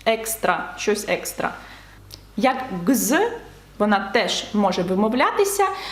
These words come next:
е, коли далі йде голосна, і взагалі-то це відбувається в основному на початку слів. Наприклад, екзамен. Французькою екзамен екзамен. Ну, вс-, насправді я кажу, що це просто інтуїтивно, його краще запам'ятати.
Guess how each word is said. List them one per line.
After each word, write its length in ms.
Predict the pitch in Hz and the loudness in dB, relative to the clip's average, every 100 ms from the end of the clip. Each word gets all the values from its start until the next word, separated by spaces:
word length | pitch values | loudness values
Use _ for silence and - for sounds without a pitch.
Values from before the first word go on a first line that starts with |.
| - | -6
е, 100 | - | -2
коли 240 | 202 247 392 | 2 4 4
далі 340 | 196 233 277 | 4 2 2
йде 280 | 220 220 226 - | 0 0 -2 -6
голосна, 960 | 190 240 262 185 - 202 196 277 359 - | 0 2 4 2 0 0 2 2 0 0
і 320 | 294 320 - | 0 0 0
взагалі-то 680 | 202 196 208 196 277 349 294 | 2 2 4 2 2 2 -2
це 280 | - - 220 | -2 -2 0
відбувається 760 | 208 190 190 214 214 - 208 202 - - - | 0 2 2 2 0 0 -2 -2 -12 -14 -2
в 40 | |
основному 520 | 359 359 220 214 254 226 | -2 2 2 4 2 2
на 360 | 185 226 240 - | 2 0 0 0
початку 560 | 214 - 175 180 - | 0 2 0 0 -6
слів. 480 | 190 - 220 - - - - - | -4 -2 -2 -2 -8 -18 -20 -4
Наприклад, 680 | 185 175 320 359 370 359 - - | -2 2 2 2 0 0 -4 0
екзамен. 680 | 233 180 175 202 185 156 131 - - - - | 2 2 2 2 2 0 -2 -10 -18 -20 -6
Французькою 540 | 196 190 311 - 269 - - - | -4 0 0 2 0 0 -8 -4
екзамен 580 | - 190 196 180 180 247 - - - | -2 0 2 2 2 0 -2 -12 -2
екзамен. 800 | 240 196 180 175 220 185 160 240 - 240 | 0 0 0 2 2 2 0 0 -2 2
Ну, 200 | 302 - - - - | 4 2 -6 -12 -4
вс-, 220 | - 233 | -2 2
насправді 480 | 262 262 415 349 247 | 2 4 0 2 0
я 100 | 240 | 2
кажу, 280 | 247 240 | 2 2
що 180 | 202 190 | 2 -2
це 240 | 180 - 440 | -2 0 0
просто 380 | 440 254 - | 2 0 2
інтуїтивно, 800 | 254 269 262 285 285 - 220 165 | 2 4 4 6 4 4 -2 0
його 240 | 160 180 208 | -2 0 -2
краще 340 | 202 190 190 | 0 -2 0
запам'ятати. 800 | 196 180 175 170 - - - | -2 -2 -4 -4 -4 -6 -6